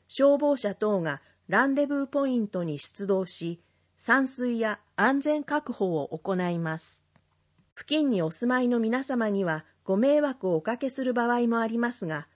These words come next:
ドクターヘリの円滑な運航にご理解とご協力をお願いします。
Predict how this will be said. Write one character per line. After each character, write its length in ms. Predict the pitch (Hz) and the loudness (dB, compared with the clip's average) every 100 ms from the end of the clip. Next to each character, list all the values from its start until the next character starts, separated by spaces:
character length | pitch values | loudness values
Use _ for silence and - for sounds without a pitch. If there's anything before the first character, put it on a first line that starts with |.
| _ _ _ _ _ - | _ _ _ _ _ 0
ド 120 | 185 | 0
ク 120 | 185 | 0
タ 160 | - 269 | -2 0
ー 40 | |
ヘ 140 | 262 285 | 0 -2
リ 120 | 247 | 0
の 180 | 190 160 | -2 -2
円 200 | 202 247 | -2 -2
滑 240 | 269 262 262 | -4 -4 -2
な 160 | 247 | -2
運 240 | 240 240 233 | 0 0 0
航 240 | 233 220 | -2 0
に 240 | 208 196 _ _ _ | -2 -4 _ _ _
ご 140 | 185 | 0
理 140 | 233 294 | 0 0
解 240 | 247 226 | -2 -2
と 140 | 190 151 | -2 -2
ご 160 | 156 | -4
協 240 | 160 277 277 | -2 0 0
力 320 | 262 254 254 | -2 -2 -2
を 100 | - | -2
お 80 | 185 | -4
願 260 | 196 190 196 | -4 -2 -4
い 40 | |
し 180 | - 180 | -6 -6
ま 120 | 175 | -6
す。 180 | - | -10